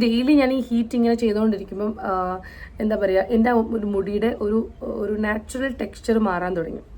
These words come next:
പിന്നെ, പിന്നെ എങ്ങനെയായിന്ന് വെച്ച് കഴിഞ്ഞാൽ എനിക്കിത് ചെയ്യാതെ പുറത്ത് പോകാൻ പറ്റാത്തൊരവസ്ഥയായി. ഉം, അപ്പോൾ അങ്ങനെയൊക്കെ ആയി. ആ, എന്നാലും ഞാനത് നിർത്തിയില്ല കേട്ടോ. ഞാനൊരു ടു തൗസൻഡ്, ആ, പതിനെട്ട്, ഒരു എയ്റ്റീൻ വരെ ഞാൻ,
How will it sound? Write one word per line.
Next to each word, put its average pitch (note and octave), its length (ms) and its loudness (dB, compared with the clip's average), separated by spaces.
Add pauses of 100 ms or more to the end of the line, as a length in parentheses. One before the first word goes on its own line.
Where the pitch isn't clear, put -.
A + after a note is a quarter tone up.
(240)
പിന്നെ, A#3+ 300 2
പിന്നെ A#3+ 340 0
എങ്ങനെയായിന്ന് A#3 440 4
വെച്ച് G#3+ 140 -4
കഴിഞ്ഞാൽ G3+ 320 0 (380)
എനിക്കിത് A3 600 0
ചെയ്യാതെ A3 420 4
പുറത്ത് A3+ 320 -4
പോകാൻ F#3+ 340 0
പറ്റാത്തൊരവസ്ഥയായി. F#3 840 -4 (440)
ഉം, G3+ 400 -10
അപ്പോൾ A3 320 -6 (280)
അങ്ങനെയൊക്കെ B3+ 340 -2
ആയി. B3 380 0
ആ, A#3 140 -2 (1000)
എന്നാലും A3+ 380 2
ഞാനത് G#3+ 320 4
നിർത്തിയില്ല G3 360 -2
കേട്ടോ. E3 180 -6
ഞാനൊരു F#3+ 380 -4
ടു G3 160 -8
തൗസൻഡ്, G3+ 520 -4
ആ, F#3 240 -8 (440)
പതിനെട്ട്, B3 400 0 (140)
ഒരു A#3 100 4
എയ്റ്റീൻ A#3 380 2
വരെ A3+ 200 2
ഞാൻ, G#3+ 380 2